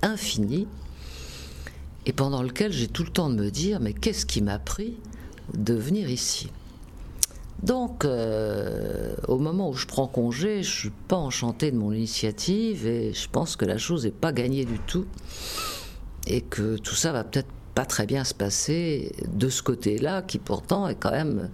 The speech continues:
justement le côté légitime du combat, à mon sens. Et puis Mandela,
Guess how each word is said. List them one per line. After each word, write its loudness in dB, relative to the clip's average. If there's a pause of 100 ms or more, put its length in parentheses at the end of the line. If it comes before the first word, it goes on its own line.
(440)
justement 2
le 0
côté 2
légitime 2
du -2
combat, 2
à 2
mon 2
sens. 0 (1400)
Et 4
puis -2
Mandela, 0